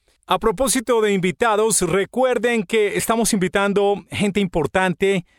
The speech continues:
gente que necesitamos escuchar para mejorar en nuestro negocio, en nuestro emprendimiento. La próxima semana nuestro invitado será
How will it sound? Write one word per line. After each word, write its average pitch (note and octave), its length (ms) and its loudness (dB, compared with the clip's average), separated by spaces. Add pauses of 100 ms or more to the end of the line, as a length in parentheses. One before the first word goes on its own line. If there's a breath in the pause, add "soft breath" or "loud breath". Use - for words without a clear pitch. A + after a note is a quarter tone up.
(380 soft breath)
gente F#3 300 -2
que F3+ 220 0
necesitamos G3 840 0
escuchar D#3+ 640 0
para D3+ 180 0
mejorar D3 520 0
en D#3 120 0
nuestro D3+ 360 -2
negocio, D#3+ 580 0
en C#3 80 -4
nuestro D#3 320 -4
emprendimiento. D#3+ 760 -4 (800 soft breath)
La F#3+ 120 0
próxima C4+ 420 0
semana B3 400 0
nuestro G3+ 300 -2
invitado F3+ 400 -2
será E3+ 440 0